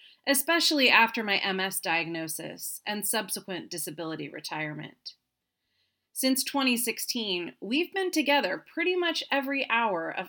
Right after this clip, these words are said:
every day and night, and share a very special bond. Moving here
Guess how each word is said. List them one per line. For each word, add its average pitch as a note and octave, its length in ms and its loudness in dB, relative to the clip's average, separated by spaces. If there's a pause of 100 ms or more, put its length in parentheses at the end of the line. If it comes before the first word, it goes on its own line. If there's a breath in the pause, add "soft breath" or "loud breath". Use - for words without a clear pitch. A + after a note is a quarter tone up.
every F#3+ 340 -2
day E3 400 -4
and D#3+ 160 -8
night, D#3 500 -10 (600)
and A3 160 2
share A#3+ 280 4
a G#3 120 0
very F#3+ 380 -2
special D#3+ 420 -8
bond. D3 520 -12 (1120)
Moving F4 420 6
here F3+ 520 2